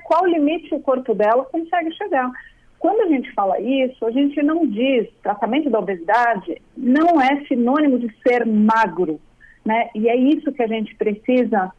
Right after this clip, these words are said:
é, deixar bem claro pras pessoas. Tratar a obesidade não é tornar ninguém magrinho. Tratar a obesidade é manter a doença sob controle. E aí cada um vai ter as suas indicações de tratamento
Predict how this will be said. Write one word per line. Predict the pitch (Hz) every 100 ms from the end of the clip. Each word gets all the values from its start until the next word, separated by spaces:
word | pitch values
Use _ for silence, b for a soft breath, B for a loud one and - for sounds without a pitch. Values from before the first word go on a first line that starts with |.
| b b b -
é, | 208 208 190
deixar | 233 233 247
bem | 233 262
claro | 254 254 269 269 220
pras | 190 185
pessoas. | - 185 - 156 165 -
Tratar | 220 214 294 339
a |
obesidade | 294 214 185 185 247 247
não | 294
é | 330
tornar | 302 254 247 240
ninguém | 233 233 220 226
magrinho. | 220 214 - 180 202 190 170 165 _ B B -
Tratar | 208 214 294
a |
obesidade | 285 247 220 220 247
é | 233
manter | 240 226 294 302
a | 277
doença | 214 233 262 277 277 262 - _ -
sob | - 311 294 277
controle. | 277 240 220 214 185 165 160 165 b b -
E | 320
aí | 285 262
cada | 262 277 262
um | 247 208 214 214 - -
vai | 233 233
ter | - 220
as | 214 214
suas | 226 214
indicações | 233 226 254 247 214 196
de | 208
tratamento | 214 214 269 214 175